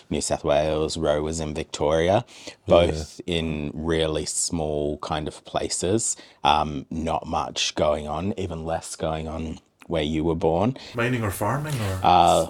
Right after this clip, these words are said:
Speaker 2: Mine was farming. Yeah.
Speaker 1: farming. Ours was, um, I mean, yeah, a bit of farming, gold mining,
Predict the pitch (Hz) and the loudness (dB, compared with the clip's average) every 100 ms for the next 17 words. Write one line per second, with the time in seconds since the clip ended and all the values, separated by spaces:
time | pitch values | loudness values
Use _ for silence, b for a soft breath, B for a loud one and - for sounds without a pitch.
0 | - 107 107 113 98 - 87 82 78 71 | 0 4 6 6 4 4 4 4 -2 -6
1 | - - 92 95 90 85 85 85 85 85 | -10 4 6 8 6 4 0 -2 0 2
2 | 85 85 - 80 73 - - - - 78 | 2 2 0 -2 0 2 4 2 2 0
3 | 73 73 73 71 _ b b b - 80 | 0 -4 -8 -12 _ b b b -4 -2
4 | 78 71 73 69 85 76 69 - 85 - | -2 -4 -6 -4 0 0 -2 -4 -6 -4
5 | 82 85 - 85 76 - 80 76 78 78 | -4 -4 -2 -2 -2 0 0 2 -2 -6
6 | 76 76 78 - 87 - 80 78 78 78 | -6 -6 -8 -12 -14 -4 0 2 0 0
7 | 78 80 78 78 73 | -2 -2 -6 -6 -10